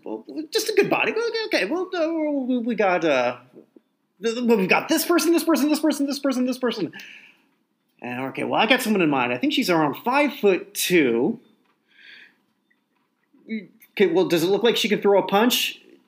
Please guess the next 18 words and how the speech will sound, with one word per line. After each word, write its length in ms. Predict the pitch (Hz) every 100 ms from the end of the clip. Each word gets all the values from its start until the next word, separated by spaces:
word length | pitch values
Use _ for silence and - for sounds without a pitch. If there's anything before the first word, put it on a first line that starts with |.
| _
Well, 140 | -
we 80 | 311
got 140 | 359 -
stunt 320 | - 349 -
doubles 340 | 233 180 160
for 120 | -
that. 280 | 151 110 107
Like, 160 | 131 -
okay. 420 | 175 - - 240
Can 160 | - 247
she 200 | 233 226
act? 380 | 240 339 370 - - _ _ _
Did 140 | - 147
you 80 |
see 160 | - 170
the 120 | 143
Aerosmith 420 | 143 190 - 240
video? 420 | 214 262 294 339